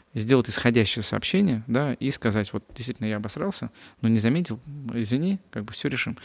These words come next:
При том, что у нас, ну, нет никаких там взаимоотношений, у нас нет никаких совместных деятельностей, никаких совместных проектов.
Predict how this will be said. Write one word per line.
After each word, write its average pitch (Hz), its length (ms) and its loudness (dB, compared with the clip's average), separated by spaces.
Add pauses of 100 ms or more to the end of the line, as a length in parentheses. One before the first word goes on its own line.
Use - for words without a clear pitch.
(260)
При 120 100 6
том, 160 160 6
что - 160 0
у 127 40 6
нас, 170 260 4 (320)
ну, 120 100 8
нет 160 240 4
никаких 123 300 0
там 113 140 -2
взаимоотношений, 117 600 -2
у 104 40 2
нас 104 140 -2
нет 117 120 -2
никаких - 240 -12
совместных 113 440 2
деятельностей, 147 360 0
никаких 113 140 -12
совместных 110 340 -4
проектов. - 320 -2